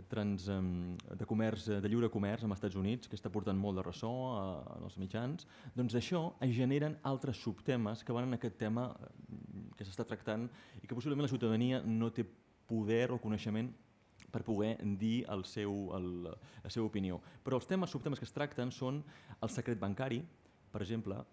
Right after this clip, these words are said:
eh, el, el, el, el, el mercat únic digital, o, em, i el mercat únic digital a Cannes es va tractar en concret de com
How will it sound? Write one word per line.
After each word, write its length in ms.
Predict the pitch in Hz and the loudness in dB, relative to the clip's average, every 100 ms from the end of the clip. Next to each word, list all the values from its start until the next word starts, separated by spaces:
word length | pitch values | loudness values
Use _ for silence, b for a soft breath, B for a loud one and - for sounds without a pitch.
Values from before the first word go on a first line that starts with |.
| 101 | -8
eh, 520 | 98 92 - - - | -4 -4 -6 -8 -6
el, 180 | 101 98 - - | -4 -4 -4 -2
el, 240 | 98 95 | -2 0
el, 340 | - 95 95 - | 0 0 0 0
el, 260 | 101 101 - | 0 0 0
el 320 | 107 104 104 - - | -2 0 -2 -6 -2
mercat 400 | 110 104 135 - 139 | 0 2 0 0 2
únic 300 | 139 120 101 | 4 2 0
digital, 580 | 104 101 135 123 123 139 B B B B | -2 0 0 0 0 -6 B B B B
o, 640 | 110 113 131 135 - 104 | 2 4 4 2 2 0
em, 560 | 101 98 92 90 87 87 - | 2 2 2 0 -2 -6 -2
i 40 | 127 | 2
el 60 | |
mercat 160 | 175 156 | 4 4
únic 160 | 170 147 | 4 4
digital 380 | 151 151 156 156 | 2 2 2 0
a 80 | - | -4
Cannes 320 | - 139 139 | 0 2 2
es 40 | 131 | 0
va 20 | |
tractar 300 | 117 113 117 | 0 0 0
en 20 | |
concret 460 | 107 110 117 120 - B B B B B - _ _ _ - - | 0 0 2 0 -2 B B B B B -20 _ _ _ -20 -4
de 160 | 113 110 | 0 0
com 300 | - 135 143 | 0 0 0